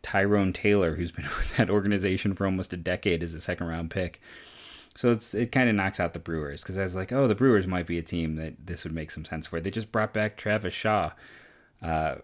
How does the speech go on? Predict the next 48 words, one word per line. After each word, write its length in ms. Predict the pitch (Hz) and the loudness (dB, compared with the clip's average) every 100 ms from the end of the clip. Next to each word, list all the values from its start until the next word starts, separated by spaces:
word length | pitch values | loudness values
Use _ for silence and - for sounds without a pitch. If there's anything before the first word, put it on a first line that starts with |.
| - _ | -18 _
for 180 | - - | -20 -4
crying 240 | 98 87 | 0 2
out 180 | 82 71 | 2 0
loud. 340 | 76 76 76 | -2 -4 -4
They're 120 | 85 | -4
a 40 | 90 | -4
team 360 | - 98 95 | -2 -2 0
that, 220 | 90 87 - | -2 -2 -2
uh, 40 | |
is 340 | 85 76 87 | -2 0 -2
low 160 | 101 92 | 0 0
on 160 | 92 90 | 0 -2
talent 540 | - 85 92 98 98 | -2 -2 -2 -2 -2
and 180 | 85 87 | -2 -2
is, 340 | 90 85 85 92 | -2 -6 -8 -6
uh, 460 | 87 87 90 - - | -4 -4 -8 -12 -8
has 200 | 95 92 | -4 -4
some 420 | - 95 92 90 | -2 -2 0 -2
flexible 460 | 82 - 107 - 101 | -2 -2 0 0 0
forty-man 720 | - 101 101 90 80 76 73 | 2 2 2 2 -2 -4 -8
futures. 640 | - 95 82 - 76 73 - - - - - - _ - | -8 -6 -6 -6 -10 -10 -16 -16 -18 -18 -20 -20 _ -2
Couldn't 220 | 123 110 | 2 2
find 200 | 107 101 | 4 2
it 100 | 90 | 0
there. 240 | 71 62 - _ _ _ _ - - - - - - _ _ _ _ - | -4 -6 -14 _ _ _ _ -20 -20 -20 -12 -12 -12 _ _ _ _ -8
San 240 | - 113 | 2 2
Francisco 380 | 110 113 104 107 | 2 -4 0 0
Giants. 520 | 85 82 69 - - - - - - _ _ - _ _ _ _ | 2 -2 -4 -8 -16 -20 -20 -20 -20 _ _ -20 _ _ _ _
Are 100 | 113 | -2
they 120 | 117 | 0
a 60 | 107 | 0
step 300 | - 98 - | 0 -4 -2
forward? 360 | 135 143 151 | 0 2 2
Are 100 | 143 | 0
they 100 | 92 | -2
a 60 | 82 | -4
step 260 | - 90 - | -2 -4 0
back? 300 | 120 127 110 | 0 0 -2
You 40 | |
know, 80 | 92 | 0
they 60 | |
went 180 | 90 95 | 0 0
out 200 | 92 90 | 0 -2
and 120 | 87 | -4
added 300 | 82 82 85 | -4 -4 -6
Tommy 260 | - 87 80 | -6 -4 -4
La 100 | 73 | -6
Stella. 580 | - - 98 101 98 | -4 2 4 4 2